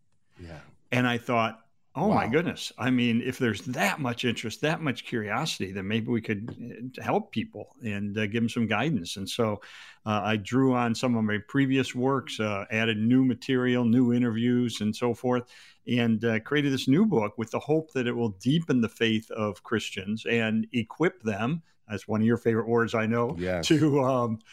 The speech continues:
Speaker 2: to be able to share Jesus and the evidence for him with others, but also a book you can give away to someone who's spiritually curious. And so my hope is that Christians will read the book, but then after they're done, they won't keep it.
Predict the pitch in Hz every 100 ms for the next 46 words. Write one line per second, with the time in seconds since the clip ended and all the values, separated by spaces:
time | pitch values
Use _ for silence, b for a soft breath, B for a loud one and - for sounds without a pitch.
0 | b 147 131 123 - 139 131 131 127 117
1 | - - 131 139 120 120 - 110 117 131
2 | 117 - 110 110 104 101 117 151 104 101
3 | - 151 160 196 214 - 175 160 b b
4 | 151 135 196 202 175 160 170 180 170 -
5 | 113 - _ - 127 117 - 127 120 117
6 | - - 120 - 113 107 117 101 87 82
7 | - 98 92 B B B 135 131 165 175
8 | 165 117 117 - 151 - 120 117 110 170
9 | 160 113 123 - 104 139 139 - 120 113
10 | 131 143 170 - b b 123 139 131 -
11 | 135 -